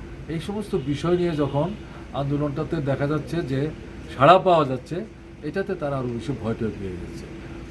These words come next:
ফলে এই, এই, এই, এই কারণটাতেই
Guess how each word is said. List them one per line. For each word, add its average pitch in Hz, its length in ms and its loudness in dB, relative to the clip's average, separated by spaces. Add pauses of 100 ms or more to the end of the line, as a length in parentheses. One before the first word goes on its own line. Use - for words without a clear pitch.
ফলে 175 220 4 (1200)
এই, 185 80 -4 (200)
এই, 185 80 10 (180)
এই, 196 100 6 (240)
এই 190 80 6 (480)
কারণটাতেই 196 720 4